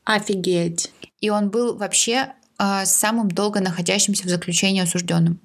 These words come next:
Speaker 2: в тюрьмах Англии и Уэльса.
Speaker 1: Хреново он пытался себя убить.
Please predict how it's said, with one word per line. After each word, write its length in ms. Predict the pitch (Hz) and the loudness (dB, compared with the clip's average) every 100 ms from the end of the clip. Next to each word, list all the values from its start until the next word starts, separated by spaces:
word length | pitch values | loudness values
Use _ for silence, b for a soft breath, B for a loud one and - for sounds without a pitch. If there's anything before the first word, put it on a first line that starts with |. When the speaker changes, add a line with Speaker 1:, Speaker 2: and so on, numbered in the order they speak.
| - | -8
Speaker 2:
в 540 | 170 175 175 170 170 170 | -6 -2 0 2 0 0
тюрьмах 300 | 190 175 170 | 2 2 2
Англии 300 | 190 196 180 | 2 2 2
и 40 | |
Уэльса. 340 | 170 165 - 202 - | 2 2 0 -4 -10
Speaker 1:
Хреново 480 | - - 220 196 185 | -8 -2 0 0 0
он 120 | 175 | 0
пытался 420 | 170 170 165 165 | 0 0 0 0
себя 280 | 165 160 160 | -2 0 0
убить. 420 | 156 160 139 - | 2 2 -2 -8